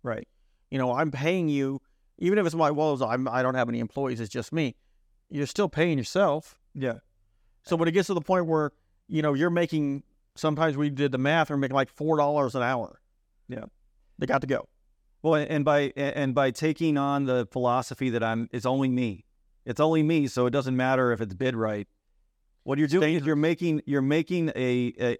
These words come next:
Speaker 1: a better mousetrap, right? All you're doing is creating a stronger, more, uh, impossible mousetrap to get out of that you have created, you've made for yourself.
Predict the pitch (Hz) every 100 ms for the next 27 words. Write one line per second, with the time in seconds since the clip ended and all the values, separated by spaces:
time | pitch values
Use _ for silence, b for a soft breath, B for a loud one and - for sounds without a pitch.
0 | 117 101 - 131 147 127 117 120 - 107
1 | 90 - _ _ _ 117 120 127 123 143
2 | 160 151 151 147 127 - 127 131 135 143
3 | 143 131 127 - _ _ - - - -
4 | 135 143 143 151 156 156 160 - _ _
5 | _ - _ - 104 135 143 151 147 147
6 | - - - 123 113 117 135 120 - -
7 | 151 156 170 151 143 123 127 127 123 123
8 | - 117 110 107 104 101 92 90 - _
9 | _ _ _ - 123 120 135 196 196 175
10 | - 156 147 175 139 - _ - 120 170
11 | 147 143 160 170 123 101 123 113 - 156
12 | 127 90 -